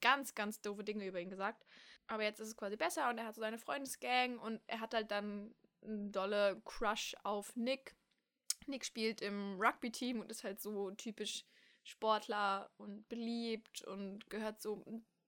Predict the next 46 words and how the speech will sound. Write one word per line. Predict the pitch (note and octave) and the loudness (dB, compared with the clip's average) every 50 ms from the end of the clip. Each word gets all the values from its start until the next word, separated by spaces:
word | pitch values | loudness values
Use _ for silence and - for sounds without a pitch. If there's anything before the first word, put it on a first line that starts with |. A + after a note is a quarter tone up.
| _ | _
bisschen | - B3 B3+ C4+ C4 - - C4+ A#3+ | 0 2 2 2 2 2 0 2 2
über | A#3+ A#3 A#3+ A#3+ A3+ | 2 2 2 2 2
zwei | - - B3+ | 0 -2 0
Ecken | - - - - B3+ B3 A#3+ | 0 0 0 0 0 -2 -2
zu | - B3 | 0 0
den | A#3 A3+ | 0 2
Leuten, | A#3 A#3 A3+ A3+ A#3 A3+ A#3 A#3 | 2 4 4 4 2 0 -2 -2
die | A3+ A#3 A3+ | -2 -2 0
ihm | A3 A3 | 2 4
letztes | A3 A3 A3 - - A#3 A3+ - | 4 4 4 2 -4 -4 -2 2
Jahr | A#3 G#3+ G#3+ G#3+ G#3+ G#3+ G#3+ A3 - - - - - - _ | 4 6 8 8 8 6 4 2 -4 -14 -20 -20 -20 -20 _
so | _ - A#3 | _ -2 0
diese | A3 A#3 G#3 | 0 0 0
schwere | A3 - A#3 A3+ G#3+ A3 | 0 2 2 2 2 2
Zeit | - - A#3 A#3 A3+ | 2 4 4 4 4
bereitet | - A3 G3 G3 A3 A3 G#3+ - | 2 0 2 2 2 0 0 0
haben | A#3+ G3+ G#3 A3 | 0 0 0 0
und | A3 G#3+ G#3+ | -2 -2 0
so. | A3+ G#3+ A3 A3 - _ - - - - - - - - - - _ - - | 0 2 0 0 -2 _ -18 -20 -20 -20 -20 -20 -20 -20 -20 -20 _ -2 2
Aber | - G3+ G#3 G#3+ G#3+ G#3+ A3 A3 A3 A3+ A3 G#3+ G#3+ G#3+ G#3+ | 4 4 4 4 4 4 2 2 2 4 6 8 8 8 8
letzten | G#3+ G#3+ A3 - - - | 6 4 2 0 -2 -2
Endes | - A3 A3 - | -2 -2 -2 -2
geht | - A3 G#3+ - | -4 -4 -4 -4
es | G#3+ - | -6 -6
in | - G#3 A3+ | -4 -2 -2
diesem | A#3 A#3 A#3+ A3 | 0 0 0 0
Buch | A#3+ B3 - - | 0 -2 -4 -2
darum, | - B3 A#3 A3 A3+ A3 G#3+ | -2 -2 0 2 2 0 2
wie | A#3 G#3+ | 0 -2
die | A3 G#3+ | -2 -2
beiden | - G3+ G3 G3 G3+ G#3+ G#3 | -2 -2 0 0 0 -2 -2
zueinander | - - A3 G#3+ G#3+ G#3 G#3 G#3+ G#3+ A3 A#3 G#3+ | -4 -4 -4 -2 -2 -2 0 0 0 2 0 0
finden. | G#3+ - - B3 A3 G#3 G#3+ G#3+ G#3 A#3 A3 A3+ | -2 -2 -2 -2 0 0 -2 -4 -4 -4 -4 -4
Also | - G#3 G3 | -4 -6 -4
das | - G#3 G3 | -4 -4 -4
ist | - | -4
auch | G3 - | -6 -8
kein | - - A3+ G#3 | -6 -6 -4 -4
Spoiler, | G#3+ - - F#3 F#3+ F#3 F3 F3 | -4 -4 -4 -4 -4 -4 -4 -6
dass | - F#3 - | -6 -8 -8
das | F#3+ G3+ | -8 -8
einfach | - F#3 G3 G3+ - | -8 -8 -8 -8 -10
passiert. | - - A3 - - G#3+ G3+ G#3 G#3 - - - | -10 -10 -8 -6 -4 -4 -4 -4 -6 -8 -10 -6
Also | G3 G3 G3 | -6 -4 -4
dass, | G3 F#3+ F#3+ - - - - - _ _ _ _ - | -4 -4 -4 -6 -8 -8 -12 -14 _ _ _ _ -12
ähm, | G#3 F#3+ F#3 F#3 F#3 G3+ | -8 -6 -6 -6 -6 -6